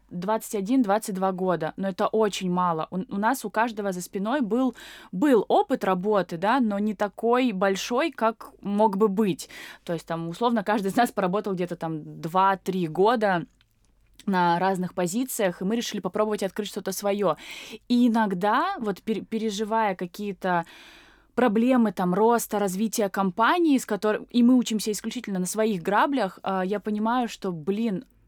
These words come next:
а вот интересно, а как бы мы строили свою компанию, если б до этого каждый из нас поработал в топ-менеджменте какой-нибудь суперкрупной, а, там, всероссийской или мировой корпорации? Ну, то есть, когда ты пог-, погружаешься внутрь просто у-,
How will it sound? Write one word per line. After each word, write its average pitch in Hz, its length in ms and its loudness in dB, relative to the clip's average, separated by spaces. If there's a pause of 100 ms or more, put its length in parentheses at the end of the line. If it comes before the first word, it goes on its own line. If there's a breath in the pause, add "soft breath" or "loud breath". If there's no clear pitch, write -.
а 180 80 -2
вот 190 200 -4
интересно, 220 540 -2
а 175 40 -6
как 254 220 -6
бы 208 300 -2 (180 loud breath)
мы 208 240 -2
строили 202 460 -2
свою 190 340 -4
компанию, 226 720 -2 (360 loud breath)
если 208 240 0
б 190 120 -6
до 190 140 0
этого 233 340 0
каждый 190 420 0
из 165 80 -2
нас 240 220 2
поработал 190 720 0
в - 220 -14
топ-менеджменте 202 880 0
какой-нибудь 185 540 -4
суперкрупной, 196 1000 -4 (260 loud breath)
а, 175 340 0
там, 170 140 -6
всероссийской 185 840 -2
или 175 220 0
мировой 180 400 0
корпорации? 180 800 -2
Ну, 175 140 -6
то 190 100 -4
есть, 175 100 -4
когда 185 460 0 (360 loud breath)
ты 202 560 0 (100)
пог-, 185 260 -4
погружаешься 196 680 -2
внутрь 190 380 -4
просто 180 480 -2
у-, 165 280 -4